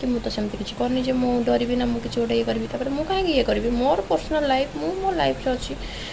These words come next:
ତ ମୁଁ କାହିଁକି କାହା ଇଏକୁ ନେଇକି ଇଏ କରିବି? ମୋତେ ଯାହା ଇଚ୍ଛା ଲାଗିବ ମୁଁ ସେଇଟା କରିବି। ତ ମୁଁ କାହାକୁ କ'ଣ ପବ୍ଲିକ୍, ମାନେ ପବ୍ଲିକ୍ ତ ମୋ ପାଇଁ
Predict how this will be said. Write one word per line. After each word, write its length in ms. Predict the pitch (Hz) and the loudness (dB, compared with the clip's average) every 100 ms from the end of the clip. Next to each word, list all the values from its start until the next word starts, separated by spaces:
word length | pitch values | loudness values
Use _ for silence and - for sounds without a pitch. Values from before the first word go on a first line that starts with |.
| - - | -10 -2
ତ 40 | 320 | 2
ମୁଁ 300 | 311 302 311 | 2 2 0
କାହିଁକି 320 | 330 294 277 | 2 2 0
କାହା 200 | 277 262 | 0 2
ଇଏକୁ 280 | 254 247 247 | 2 2 0
ନେଇକି 220 | 240 240 | 0 -2
ଇଏ 60 | |
କରିବି? 200 | 233 240 | 0 0
ମୋତେ 200 | 220 214 | 0 0
ଯାହା 200 | 208 214 | -2 -2
ଇଚ୍ଛା 220 | 214 214 269 | -2 -2 -2
ଲାଗିବ 200 | 294 294 | 0 0
ମୁଁ 140 | 294 | 0
ସେଇଟା 240 | 294 294 | 0 0
କରିବି। 300 | 285 285 277 277 - - - - | 0 0 -2 -6 -10 -12 -12 -6
ତ 40 | 220 | -2
ମୁଁ 180 | 220 214 | 0 0
କାହାକୁ 300 | 220 220 - | 2 0 0
କ'ଣ 140 | 220 208 | -2 0
ପବ୍ଲିକ୍, 360 | 190 190 208 - - - | 0 0 -2 -4 -10 -6
ମାନେ 360 | 202 202 214 220 | -2 -2 -2 -2
ପବ୍ଲିକ୍ 340 | 196 180 196 - - | -4 -2 -4 -4 -4
ତ 20 | |
ମୋ 240 | 294 285 269 | -2 -2 -2
ପାଇଁ 220 | 277 | -2